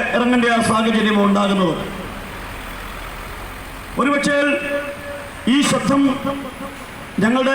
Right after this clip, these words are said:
നല്ല സ്നേഹിതരാകുന്ന നിങ്ങൾക്കൊരു പക്ഷേ അത് ബുദ്ധിമുട്ടുണ്ടാക്കി എന്നിരിക്കാം, അല്പം അരോചകമായിട്ട് തോന്നി എന്നിരിക്കാം. പ്രിയ സ്നേഹിത, ക്ഷമിക്കണം, ഞങ്ങൾ പറയുന്നത് ഒരു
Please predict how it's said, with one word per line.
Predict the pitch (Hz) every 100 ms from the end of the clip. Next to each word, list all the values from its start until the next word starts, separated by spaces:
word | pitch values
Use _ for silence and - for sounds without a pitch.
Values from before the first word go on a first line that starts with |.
| 262
നല്ല | 262 277 208
സ്നേഹിതരാകുന്ന | 269 269 277 262 262 269 262
നിങ്ങൾക്കൊരു | 262 254 262 262
പക്ഷേ | 254 269 254 214 - - - - - - - - - - - - - - - 170 - - - - - - - - - - - -
അത് | 214 247 - - 254
ബുദ്ധിമുട്ടുണ്ടാക്കി | 240 254 294 285 269 269 226 262
എന്നിരിക്കാം, | 254 233 220 170 - - - - 214
അല്പം | 247 285 254
അരോചകമായിട്ട് | 277 277 277 269 269 269 269 254
തോന്നി | 262 277
എന്നിരിക്കാം. | 262 254 233 240
പ്രിയ | 233 240 -
സ്നേഹിത, | 247 254 240 233
ക്ഷമിക്കണം, | 247 240 233 190 - - 233 - - - - - - - - -
ഞങ്ങൾ | 233 262 254
പറയുന്നത് | 262 269 262
ഒരു | 254